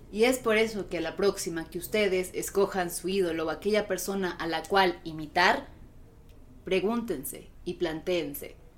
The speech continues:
¿por qué la admiro? ¿Por qué la sigo? ¿Qué actitudes yo podría imitar? ¿Qué virtudes yo podría aplicar en mi día a día, en mi cotidianidad, para no ser como esa persona,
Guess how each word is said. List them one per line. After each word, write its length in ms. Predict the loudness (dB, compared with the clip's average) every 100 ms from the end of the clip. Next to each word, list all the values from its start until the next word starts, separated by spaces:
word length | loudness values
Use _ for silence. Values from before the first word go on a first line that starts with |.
| -20 -18 -6
¿por 160 | -4
qué 120 | 0
la 100 | 2
admiro? 440 | 2 0 -2 -4 -12 -14
¿Por 160 | -8 -2
qué 140 | 2
la 140 | 4 2
sigo? 500 | 0 -4 -4 -6 -12
¿Qué 140 | 2 2
actitudes 760 | 4 -2 -2 -2 2 2 2
yo 180 | 0 4
podría 580 | 4 4 4 2 0 -4 -6
imitar? 720 | -4 -4 -6 -4 -2 -2 -6 -12 -20 -20 -20 -20 -20 -4
¿Qué 480 | 2 4 4 0 -4
virtudes 720 | -2 -2 -2 0 2 2 2
yo 140 | 0
podría 420 | 0 0 0 -2 0
aplicar 840 | -2 0 -4 0 4 6 6 0 -14 -20 -20 -12
en 320 | -10 -2 2
mi 160 | 2 4
día 280 | 6 8
a 40 | 6
día, 340 | 4 4 4 0
en 160 | -2
mi 120 | -2
cotidianidad, 960 | 0 -2 2 2 4 2 2 4 4 2 -10 -20 6
para 240 | 8 10 6
no 120 | 4
ser 220 | 4 2
como 220 | 2 0
esa 200 | 0 0
persona, 540 | -2 -2 -4 -4 -8